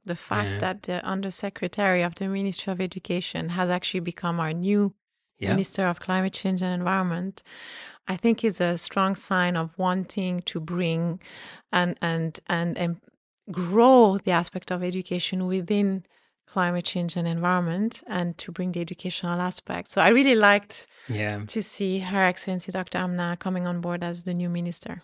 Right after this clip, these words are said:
Speaker 2: Yeah, that's great to see, actually. Um, I haven't met her personally, so, um, I'm, you know, obviously the, those ministers always change. So the past minister, Her Excellency Mariam, did a great job in, in that role, but we, yeah, look forward to seeing how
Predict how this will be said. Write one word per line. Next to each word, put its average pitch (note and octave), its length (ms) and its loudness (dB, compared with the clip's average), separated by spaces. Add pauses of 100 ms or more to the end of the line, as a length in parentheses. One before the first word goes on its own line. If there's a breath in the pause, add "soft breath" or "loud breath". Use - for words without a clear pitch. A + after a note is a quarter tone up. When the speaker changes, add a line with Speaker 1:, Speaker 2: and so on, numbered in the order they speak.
Speaker 2:
Yeah, B2+ 340 8
that's A#2 240 4
great B2 260 6
to B2 80 0
see, A2 280 0
actually. G2+ 420 -4
Um, G#2 240 -2
I A#2+ 160 0
haven't C3 220 4
met B2 160 4
her A#2 120 0
personally, B2 520 -2
so, A2 320 -2
um, G#2 440 -4
I'm, B2 260 -10 (380)
you A#2 80 -8
know, G2+ 200 -6 (100)
obviously G#2+ 300 -8
the, G2 340 -6
those G2 280 -10 (100)
ministers A2 440 -4
always G#2 220 -4
change. A#2 580 -6 (520 loud breath)
So G2 320 -4
the F#2 120 -8
past G#2 360 -8
minister, G2 420 -8
Her F#2+ 60 -8
Excellency G2 400 -6
Mariam, F#2+ 320 -6
did F#2+ 120 -8
a G2 40 -8
great G2 240 -8
job G2 340 -4
in, G2 260 -8
in A2 120 -12
that G#2 180 -10
role, G2 380 -6
but A2 260 -8 (560 soft breath)
we, G2 280 -10
yeah, G#2 240 -4
look F#2+ 180 -10
forward G2+ 240 -8
to - 60 -10
seeing G2 240 -6
how G2 320 -10